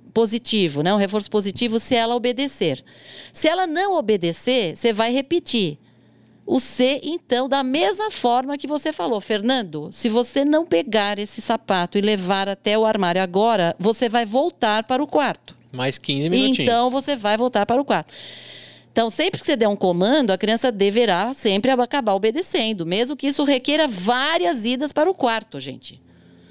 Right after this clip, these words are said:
Speaker 1: Se for necessário mais do que duas idas pro quarto,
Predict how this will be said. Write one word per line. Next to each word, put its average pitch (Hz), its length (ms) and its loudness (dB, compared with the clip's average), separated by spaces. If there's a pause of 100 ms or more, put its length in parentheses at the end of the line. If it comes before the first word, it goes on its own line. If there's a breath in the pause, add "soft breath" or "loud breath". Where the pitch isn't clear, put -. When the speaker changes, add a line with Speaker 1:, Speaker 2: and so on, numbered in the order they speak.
(560 loud breath)
Speaker 1:
Se 254 180 2
for 349 220 2
necessário 285 560 0
mais 269 300 0
do 285 80 -6
que 262 120 -4
duas 202 600 2
idas 175 320 0
pro 160 120 -4
quarto, 180 640 -2